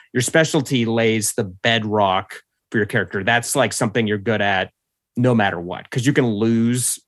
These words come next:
talents you've developed. If you take serious damage in the head, uh, you can end up losing talents that you've developed, but you can never lose the, the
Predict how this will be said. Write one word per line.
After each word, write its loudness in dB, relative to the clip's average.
talents -2
you've -2
developed. 0
If -8
you -8
take -4
serious -2
damage -6
in -6
the -6
head, -4
uh, -4
you -10
can -10
end -6
up -8
losing -6
talents -4
that -6
you've -10
developed, -2
but -4
you -6
can -4
never -2
lose -6
the, -8
the -8